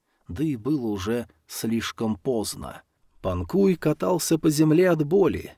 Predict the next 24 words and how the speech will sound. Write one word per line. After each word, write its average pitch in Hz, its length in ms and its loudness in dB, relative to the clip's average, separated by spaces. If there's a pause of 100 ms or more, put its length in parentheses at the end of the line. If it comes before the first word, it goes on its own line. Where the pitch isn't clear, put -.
его 113 340 0
кожа 131 600 0
уже 165 240 0
вся 175 340 -2
покраснела 165 760 -2
и 170 220 -2
истончилась. 165 960 -4 (340)
Он 175 260 2
только 180 460 2
испуганно 175 580 0
смотрел 170 560 0
на 165 100 0
свою 165 340 2
руку, 170 520 0 (180)
открывал 120 580 0
рот, 151 420 2
но 190 200 4
закричать 160 720 -2
не 127 160 -2
мог. 101 400 -4 (360)
Я 117 260 -4
направился 127 640 -4
к 120 120 -10
нему, 127 360 0